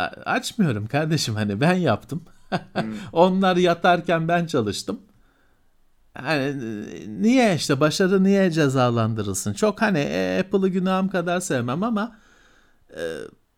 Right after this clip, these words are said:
Speaker 1: bir firmanın başarılı olduğu için başkalarına da yok açacaksın standartları falan şeyine benim pek aklımda yatmıyor.
Speaker 2: Evet. Ee,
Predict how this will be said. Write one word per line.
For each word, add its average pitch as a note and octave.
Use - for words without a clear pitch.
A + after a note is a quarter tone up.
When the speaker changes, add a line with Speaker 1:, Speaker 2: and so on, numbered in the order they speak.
Speaker 1:
bir F#3
firmanın F#3+
başarılı F#3+
olduğu E3
için D3+
başkalarına D#3+
da D#3
yok D#3+
açacaksın D3+
standartları D3
falan D3+
şeyine D#3
benim D3
pek D3+
aklımda D#3
yatmıyor. D3
Speaker 2:
Evet. -
Ee, G#2+